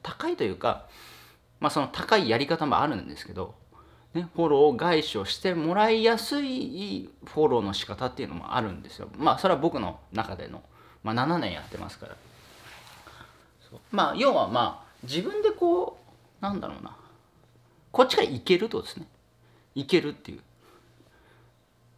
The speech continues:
うん。でもYouTubeの場合は、YouTubeとかGoogleの場合は、どちらかというとエスイーオー対策して待ち。どちらかというとね。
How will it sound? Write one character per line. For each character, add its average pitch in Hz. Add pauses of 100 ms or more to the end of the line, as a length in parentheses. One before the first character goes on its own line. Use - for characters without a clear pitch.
う 107
ん。 101
で 151
も 147
YouTube 247
の 220
場 214
合 220
は、 226
YouTube 226
と 170
か 151
Google 190
の 190
場 190
合 190
は、 180
ど 139
ち -
ら 208
か 214
と 220
い 214
う -
と 202
エ 165
ス 196
イ 190
ー -
オ 185
ー -
対 202
策 120
し -
て 113
待 98
ち。 139 (800)
ど 113
ち -
ら 120
か 110
と 107
い 101
う 95
と -
ね。 165